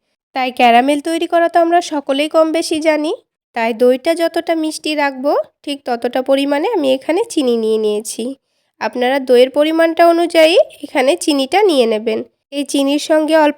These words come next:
একটু পানি দিয়ে এটাকে অনবরত নাড়াচাড়া করলেই দেখবেন এর কালারটা একটু চেঞ্জ হয়ে আসছে। আর কালারটা যখন একটু চেঞ্জ হয়ে আসবে, তখন গ্যাসের ফ্লেমটা একেবারেই লোতে রাখতে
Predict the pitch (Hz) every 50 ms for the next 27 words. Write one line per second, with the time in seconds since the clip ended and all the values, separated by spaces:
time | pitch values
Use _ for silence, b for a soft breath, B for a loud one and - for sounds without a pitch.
0 | 320 302 - - 349 330 - 277 254 254 269 262 254 285 285 285 285 294 285 285
1 | 302 285 277 269 262 254 269 269 262 - 302 294 285 247 233 240 233 - 247 262
2 | 262 262 269 262 254 254 285 302 277 - 262 240 233 233 254 277 349 427 381 294
3 | 285 - 233 233 233 233 233 233 240 240 262 262 - 392 440 415 - 294 254 247
4 | 240 247 247 240 220 214 208 208 - - - 214 208 - - _ _ _ _ 247
5 | 247 247 240 247 226 226 233 247 240 294 285 247 294 294 302 339 320 320 302 311
6 | - 339 339 - 302 285 277 269 - 320 302 294 302 320 302 - 240 233 269 359
7 | 381 - 294 269 277 - 277 277 269 247 233 247 - 262 277 - 311 294 285 285
8 | 285 349 403 - 339 262 269 262 - 277 254 254 254 277 320 330 294 262 262 262
9 | 285 285 277 269 277 - -